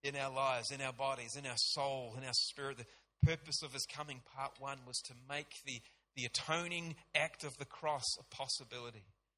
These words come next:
by living a sinless life, a perfect life for us.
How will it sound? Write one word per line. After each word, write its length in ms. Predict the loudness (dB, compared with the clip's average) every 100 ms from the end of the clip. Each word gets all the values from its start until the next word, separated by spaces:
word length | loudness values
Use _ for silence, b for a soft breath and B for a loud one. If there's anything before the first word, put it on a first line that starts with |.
| _ _
by 80 | -8
living 300 | -8 -12 -10
a 100 | -6
sinless 560 | -4 -4 -10 -10 -10
life, 300 | -6 -6 -6 -14 _ _ -16
a 140 | -8
perfect 400 | -8 -6 -8 -8
life 220 | -12 -12 -16
for 80 | -20 -20
us. 440 | -20 _ -18 -16